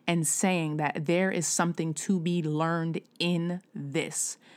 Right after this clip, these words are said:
There is something to be gained in this. Growth doesn't happen when life is easy.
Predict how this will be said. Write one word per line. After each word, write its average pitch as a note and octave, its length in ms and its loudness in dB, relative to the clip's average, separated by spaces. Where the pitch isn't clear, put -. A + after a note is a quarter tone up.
There F3+ 160 6
is E3+ 120 2
something F#3+ 480 2
to - 180 -4
be D#3 140 -4
gained F#3 640 0
in E3 360 -2
this. C#3+ 520 -6
Growth F#3 400 2
doesn't F#3 320 4
happen D3+ 580 -2
when D3 540 -2
life D#3 340 0
is C#3+ 120 -4
easy. - 460 -6